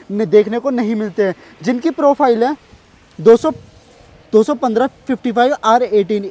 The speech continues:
eighteen inches के alloy wheels मिल जाते हैं। Front and रियर में आपको डिस्क ब्रेक ऑफर करे जाते हैं। यहाँ पे इसके all black में इसके पूरे ओआरएम्स आ जाते हैं with turn indicators।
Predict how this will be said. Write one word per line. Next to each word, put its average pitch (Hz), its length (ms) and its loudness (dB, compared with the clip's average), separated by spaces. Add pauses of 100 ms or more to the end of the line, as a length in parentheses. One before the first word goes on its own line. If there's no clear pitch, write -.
eighteen 240 320 0
inches 262 260 -6
के 285 80 -6
alloy 196 280 -2
wheels 247 260 -6
मिल 233 140 -6
जाते 202 220 -2
हैं। 277 80 0 (340)
Front 262 260 0 (300)
and 240 220 -2
रियर 240 260 0
में 247 120 -6
आपको 254 200 -2
डिस्क 208 280 -6
ब्रेक 233 220 0
ऑफर 226 280 -2
करे 214 220 -2
जाते 220 280 0
हैं। 262 80 -6 (300)
यहाँ 208 140 2
पे 302 140 -4
इसके 311 220 -6
all 247 440 2
black 254 220 -2
में 254 80 -6
इसके 269 180 -8
पूरे 262 340 -2
ओआरएम्स 214 520 0
आ 240 60 -2
जाते 220 220 -2
हैं 226 60 0
with 220 160 -6
turn 196 160 -2
indicators। 190 480 -4